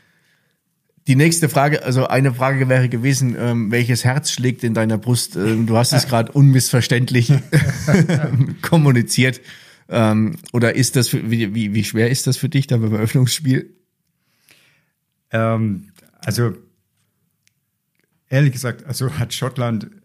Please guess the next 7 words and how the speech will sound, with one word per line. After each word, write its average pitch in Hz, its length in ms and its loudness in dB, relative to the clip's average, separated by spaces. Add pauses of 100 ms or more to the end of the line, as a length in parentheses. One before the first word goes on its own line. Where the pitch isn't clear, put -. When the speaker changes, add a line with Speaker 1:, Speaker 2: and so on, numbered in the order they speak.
(300)
Speaker 2:
gegen 117 360 -4
Deutschland 95 720 -8
wenig 98 440 -8
Chancen, - 540 -10 (260)
finde 85 240 -6
ich. - 240 -18 (140)
Also 87 300 -6